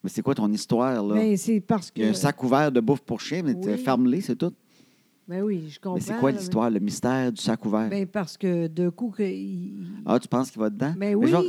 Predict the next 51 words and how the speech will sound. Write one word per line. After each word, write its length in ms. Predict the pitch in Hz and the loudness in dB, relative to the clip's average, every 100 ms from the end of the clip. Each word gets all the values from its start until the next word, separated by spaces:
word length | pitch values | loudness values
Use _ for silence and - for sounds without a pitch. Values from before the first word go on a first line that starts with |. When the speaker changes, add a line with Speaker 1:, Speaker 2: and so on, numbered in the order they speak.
| - 50 | -2 2
Speaker 1:
vois, 200 | 127 - | 2 2
ah, 80 | 120 | 0
ça 120 | 147 | 0
ressemble 240 | 135 240 | 0 0
à 40 | 196 | 2
une 80 | 117 | 2
bouffe 200 | 131 147 | 0 -2
pour 180 | 131 - | -2 -2
chien, 200 | 175 202 | -2 -2
mais 40 | |
ça 120 | 131 | -4
ressemble 200 | 127 147 | -4 -6
aussi 140 | 147 - | -4 -2
à 80 | 196 | 0
un, 220 | 110 - | 0 0
un 160 | 95 | -2
chunk 280 | 90 - 139 | 0 0 0
de, 200 | 120 98 | 2 2
de 140 | 87 90 | 2 -2
biscuit, 520 | 87 - - 104 113 | -4 -14 -8 -6 -4
on 60 | 92 | -6
dirait. 420 | 78 82 95 101 _ _ - - _ _ | -10 -10 -12 -12 _ _ -20 -20 _ _
Je 100 | - | -20
dis 80 | - | -8
pas 100 | - | -6
que 60 | - | -6
c'est 100 | 120 | -2
de 40 | |
la 60 | 113 | 0
bouffe 160 | 110 123 | 0 0
pour 180 | - - | -4 -4
chien. 220 | 104 104 - _ _ _ _ | -8 -10 -12 _ _ _ _
Speaker 2:
Ah, 280 | 202 190 170 143 | -12 -10 -12 -14
je 120 | - | -20
capote 460 | - 196 - 208 - | -16 -16 -12 -10 -6
un 100 | 165 | -6
peu. 160 | 156 180 - _ _ | -6 -12 -12 _ _
Speaker 1:
C'est 120 | - | 0
un 60 | 123 | 0
petit 180 | - 226 | 0 0
mulot. 320 | 185 123 135 | 4 6 4
Il 20 | |
doit 120 | 139 | 4
être 80 | 170 | 0
cute 240 | - 226 185 | 2 2 4
à 80 | 120 | 2
mort. 260 | 120 107 | 0 -2
Speaker 2:
Ben 280 | 202 214 208 | -4 -4 -4
oui, 160 | 202 196 | -4 -4
ben 220 | 180 175 | -4 -4
oui. 180 | 175 | -4